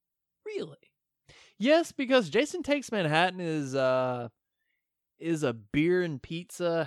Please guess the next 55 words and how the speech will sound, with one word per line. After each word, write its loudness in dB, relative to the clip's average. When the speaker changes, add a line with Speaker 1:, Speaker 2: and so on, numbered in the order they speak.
Speaker 2:
have -2
a -6
good -6
time -10
kind -8
of -10
movie. -8
Speaker 1:
Okay, 4
yeah. 4
Speaker 2:
It's 2
like, 4
"Yeah, 2
let's 0
watch -2
this. -4
We're -4
gonna 2
watch 2
Jason -4
kill -4
some -14
people. -12
It's -10
fucking -4
dumb." -4
Speaker 1:
I 2
mean, 6
we 6
know 6
Speaker 2:
But 8
Speaker 1:
this 4
Speaker 2:
it's -2
Speaker 1:
is -12
like, 2
we 0
can -6
feel 4
our 2
I 2
Qs -4
go 0
down 0
a -6
little 0
bit, -4
but 2
it's 4
Speaker 2:
Uh-huh. 2
Speaker 1:
fun. -6
Speaker 2:
This 2
movie 4
is -2
insulting 2
my -2
intelligence -2